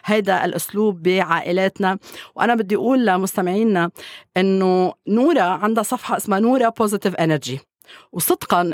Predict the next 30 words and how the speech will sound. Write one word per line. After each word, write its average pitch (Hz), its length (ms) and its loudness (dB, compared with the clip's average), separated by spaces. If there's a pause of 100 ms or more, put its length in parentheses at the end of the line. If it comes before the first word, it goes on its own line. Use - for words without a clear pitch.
إذا 185 180 2
فتوا - 340 -2
على 196 120 0
هيدي 208 180 0
الصفحة 170 480 -2
بوعدكن 190 760 0 (280)
رح - 80 -4
تبلشوا 240 340 -2
تبتسموا - 440 -2
من 190 80 0
أول 202 240 0
بوست 180 340 -4
بتشوفوه 170 560 -4 (300)
على 180 240 2
إنستغرام. 165 720 -2 (720)
آه، 196 200 2
نورا، 262 340 2
بهيدا 254 400 0
ال-، 196 460 2
بهيدا 202 380 0
السؤال 220 680 0
ال-، 165 360 -2
هيك 196 300 -4
اللي 160 200 -2
فيه 220 160 -4
كتير 220 320 -2
من 180 180 2
الأمل 165 720 0
والطاقة 170 480 0
الحلوة، 185 560 -2